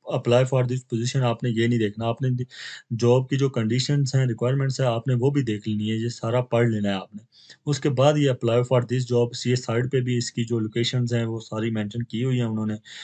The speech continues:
तो उसके बाद आपने, अ, apply for the job po-, position यहाँ पे क्लिक करना है। तो फ्रेंड्स ऐसा कुछ सिनेरियो आपके पास आ जाएगा। तो आपने just करना क्या है कि ये देखें फर्स्ट नेम, एड्रेस, यहाँ से आपने अपना सारा वो जो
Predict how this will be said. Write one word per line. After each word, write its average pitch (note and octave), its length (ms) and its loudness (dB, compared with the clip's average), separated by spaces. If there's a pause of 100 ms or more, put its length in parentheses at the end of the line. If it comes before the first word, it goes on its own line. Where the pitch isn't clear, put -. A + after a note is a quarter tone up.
(240)
तो B2+ 340 4
उसके D3 260 -2
बाद C3+ 200 2
आपने, C3 300 0
अ, A#2 400 -2
apply A#2 380 0
for A#2+ 180 0
the G#2+ 140 -4
job A#2 180 -2 (300)
po-, A2 180 -4
position C3+ 400 0 (580)
यहाँ A#2 160 2
पे C#3+ 140 0
क्लिक C#3 240 -2
करना A#2+ 220 0
है। A#2+ 100 -4 (180)
तो D#3+ 100 4
फ्रेंड्स D#3+ 300 0
ऐसा D#3+ 360 0
कुछ D#3 180 -4
सिनेरियो B2+ 440 0
आपके C3 260 0
पास C3+ 280 0
आ A2+ 120 -2
जाएगा। C#3 300 2
तो C#3+ 120 -4
आपने E3 520 2
just D3+ 320 2
करना B2+ 340 0
क्या B2 200 2
है B2 80 2
कि B2+ 280 0
ये D3 60 2
देखें A#2+ 320 -2
फर्स्ट C3 500 0
नेम, B2 380 0
एड्रेस, A#2 440 2
यहाँ B2 300 0
से C3+ 140 0
आपने A#2+ 360 0
अपना A#2 280 -6
सारा A#2+ 360 -2
वो A#2 260 0
जो A#2+ 240 0